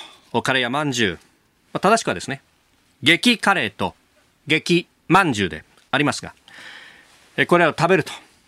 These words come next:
いうことも、今、目下、大規模接種センターなどで、今まさに、今、ご尽力されている彼ら、彼女らに対して、ささやかな応援となります。まさに、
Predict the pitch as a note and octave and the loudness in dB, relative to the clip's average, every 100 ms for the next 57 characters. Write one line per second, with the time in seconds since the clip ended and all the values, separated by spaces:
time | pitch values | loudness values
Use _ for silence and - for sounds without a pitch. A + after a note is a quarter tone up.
0 | _ B2+ B2+ A#2+ C3 D3 - _ _ _ | _ 0 2 2 2 2 -2 _ _ _
1 | _ _ - C#3+ C#3+ - G2+ - _ _ | _ _ 0 0 0 0 -2 -4 _ _
2 | _ _ _ _ - C3+ B2+ A#2+ B2+ A2 | _ _ _ _ -2 0 2 0 2 2
3 | B2+ A2+ G#2+ G#2 G2 A2+ G#2 _ - C3+ | 0 0 -2 -2 0 -2 -2 _ 0 2
4 | F3 A#3 E3 - _ _ _ _ _ _ | 2 0 -4 -6 _ _ _ _ _ _
5 | - D#3+ A#2 _ _ _ _ _ _ _ | 2 4 4 _ _ _ _ _ _ _
6 | - C3 A#2 A2 G#2 A2 F#2 G#2 G#2+ B2+ | -2 0 2 0 0 -2 -2 -2 0 -2
7 | - _ _ _ _ - D#3+ A2+ F#2 _ | -6 _ _ _ _ -2 0 0 -4 _
8 | - E3 C3 G#2+ G2 F#3+ D#3+ - - _ | -2 -2 0 -2 0 0 0 -2 -12 _
9 | _ _ _ - E3 A3+ A#3 - D#3 E3 | _ _ _ -4 0 2 0 2 2 2
10 | - _ _ _ - B2+ A#2+ A2 G#2 - | 0 _ _ _ 0 2 4 0 -2 0
11 | C3 - - G#2+ F2 - - C#3+ F3+ F#3+ | -2 -2 -6 -4 -4 -8 -6 -2 0 2
12 | G3 | 0